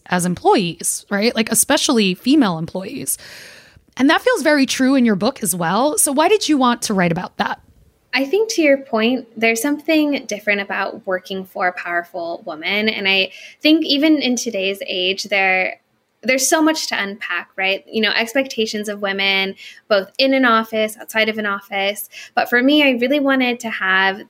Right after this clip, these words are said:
Speaker 2: the antagonist, if you will, be a woman because I wanted her to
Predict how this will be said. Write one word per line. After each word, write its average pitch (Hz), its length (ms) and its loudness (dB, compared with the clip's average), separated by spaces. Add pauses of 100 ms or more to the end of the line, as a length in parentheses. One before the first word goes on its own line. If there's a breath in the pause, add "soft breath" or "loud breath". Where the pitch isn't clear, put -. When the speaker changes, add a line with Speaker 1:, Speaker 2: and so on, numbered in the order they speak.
(120)
Speaker 2:
the 190 500 -2
antagonist, 190 720 -6
if 190 120 -16
you 190 120 -6
will, 190 280 -2
be 208 460 2
a 202 80 2
woman 196 380 -2
because 196 420 -2
I 208 60 0
wanted 247 400 2
her 208 300 0
to 190 600 -2